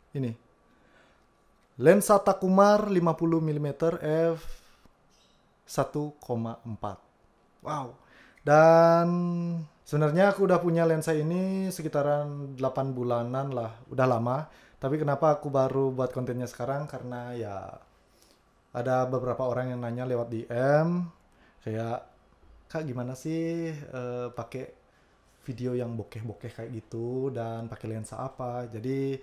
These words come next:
aku kasih tahu kalian satu solusi. Jadi aku pakai lensa ini, lensa Takumar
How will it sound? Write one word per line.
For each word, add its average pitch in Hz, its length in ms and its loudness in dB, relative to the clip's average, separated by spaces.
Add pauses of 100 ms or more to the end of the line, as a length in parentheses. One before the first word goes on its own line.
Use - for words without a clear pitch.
(440)
aku 135 320 0
kasih 127 300 -2
tahu 120 160 4
kalian 123 320 2
satu 123 180 -4
solusi. 131 640 -6
Jadi 127 240 -2
aku 120 180 -6
pakai 117 240 -8
lensa 113 220 -6
ini, 101 240 -8
lensa 131 400 0
Takumar 143 720 -2